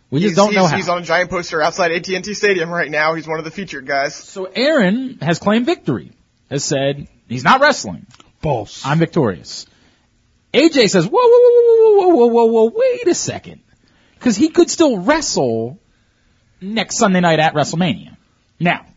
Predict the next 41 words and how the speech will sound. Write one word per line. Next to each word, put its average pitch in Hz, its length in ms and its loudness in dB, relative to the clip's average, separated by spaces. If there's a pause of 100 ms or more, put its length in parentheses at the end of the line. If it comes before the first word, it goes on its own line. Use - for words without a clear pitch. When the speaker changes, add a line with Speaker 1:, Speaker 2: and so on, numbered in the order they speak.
(800)
Speaker 1:
I'm 143 100 -2
going 202 200 2
to 214 80 4
allow 165 360 -2
A 214 160 -2
J 240 160 0
to 240 60 -2
present 220 340 -4
his 185 140 -6
case. 101 440 -14 (520)
I'm 131 100 -10
going 131 140 0
to 127 80 0
allow 127 280 -6
Aaron 233 260 0
to 220 60 -4
present 165 300 -2
his 254 220 -4
case, 98 380 -12
and 143 120 -8
then 147 80 -6
I'm 170 160 -8
going 165 220 -10
to 143 120 -10
adjudicate 120 760 -6
as 123 240 -8
I 139 180 -4
see 135 220 -8
necessary. 101 560 -10 (160)
All 90 80 -12
right? 135 300 -6 (520)
Speaker 3:
If - 580 -2 (520)
The 127 200 -4
Rock, 147 520 -2
Dwayne 143 380 -6
Johnson. 139 440 -10
Speaker 1:
Yes, - 220 -12
Dwayne 175 380 -2
The 160 120 4
Rock 147 240 0
Johnson. - 460 -8